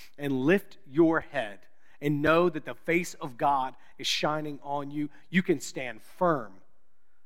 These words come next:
because the Lord is near, because Christ has won the victory over sin and death,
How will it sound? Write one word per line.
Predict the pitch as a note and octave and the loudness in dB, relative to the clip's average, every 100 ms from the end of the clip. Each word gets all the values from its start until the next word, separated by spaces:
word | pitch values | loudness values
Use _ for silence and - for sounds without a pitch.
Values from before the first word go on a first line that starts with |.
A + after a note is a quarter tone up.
| - - - | -16 -16 -8
because | C3+ - D3+ B2 A2+ - - - - - - - | -6 -2 -4 -4 -8 -10 -12 -16 -16 -16 -16 -12
the | A#2 | -4
Lord | B2+ D3+ D3+ | 2 4 2
is | - | -2
near, | B2 F#2+ - - - - - - - - - - - | -8 -10 -14 -16 -16 -16 -16 -16 -16 -16 -16 -16 -6
because | D3 D3 - | -4 -4 -6
Christ | - F3 E3+ - | 0 4 4 2
has | D3 B2 | -6 -6
won | C#3+ | -6
the | B2 | -8
victory | A2 E3+ - C3+ A2 G2+ - - | -2 -2 -2 -10 -12 -14 -16 -6
over | D3+ C3 | -4 -4
sin | - D#3 C#3+ | -4 -4 -4
and | B2 | -2
death, | C3 D3+ | 0 0